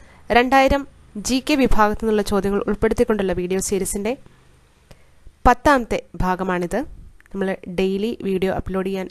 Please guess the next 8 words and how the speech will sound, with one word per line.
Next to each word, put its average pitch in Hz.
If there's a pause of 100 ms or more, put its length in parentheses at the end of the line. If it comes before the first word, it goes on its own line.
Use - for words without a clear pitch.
(100)
ശ്രദ്ധിക്കുന്നുണ്ട്. 196 (220)
ഓരോ 233
വീഡിയോയിലും 214
നമ്മൾ 202
ഇരുപത്തിയഞ്ച് 185 (140)
ചോദ്യങ്ങൾ 190
വീതമായിരിക്കും 180 (100)
ഉൾപ്പെടുത്തിയിരിക്കുന്നത്. 190